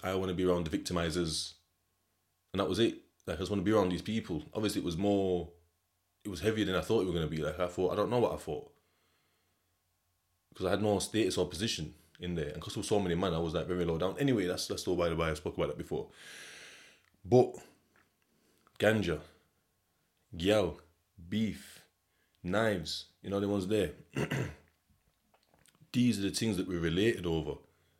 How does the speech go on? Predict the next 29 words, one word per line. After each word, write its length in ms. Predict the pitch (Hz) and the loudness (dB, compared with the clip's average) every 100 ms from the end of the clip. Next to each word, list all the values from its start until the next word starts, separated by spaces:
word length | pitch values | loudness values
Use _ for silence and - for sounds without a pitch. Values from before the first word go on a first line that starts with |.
| - | -2
Not 180 | 110 - | -2 0
just, 340 | 110 - - | -4 -4 -6
like, 220 | 90 87 | -6 -4
these 220 | 90 107 90 | -2 0 2
immediate 400 | 98 110 90 82 | 2 2 2 0
man 180 | 90 | -2
that 80 | 87 | -2
I'm 120 | 87 82 | -4 -4
chilling 300 | - 90 73 | -4 -2 -4
with, 120 | 69 - - - - - | -6 -16 -20 -20 -12 -4
but 120 | 87 | -2
the 80 | 90 | 0
other 240 | 110 95 | 2 2
man 220 | 90 85 | 2 2
them 280 | 80 78 80 - _ _ _ - - | 0 -2 -4 -12 _ _ _ -20 -4
from 160 | 92 82 | -2 0
the 100 | - | 0
ends, 360 | 107 85 - - | 0 -2 -4 -6
like, 120 | 82 | -2
the 80 | 87 | 0
other 160 | 101 | 0
little 180 | 92 82 | -2 -2
crews 300 | - 95 87 | -6 -4 -2
and 120 | 82 | -4
gangs 240 | 80 82 78 | -4 -6 -6
and 120 | 78 | -6
that. 120 | 71 - _ _ _ _ _ _ - - - - - - - - - _ _ _ _ _ _ _ _ | -8 -14 _ _ _ _ _ _ -20 -20 -16 -14 -14 -14 -16 -20 -20 _ _ _ _ _ _ _ _
So 220 | - 101 | 2 4
now, 380 | 92 127 101 98 | 8 8 6 2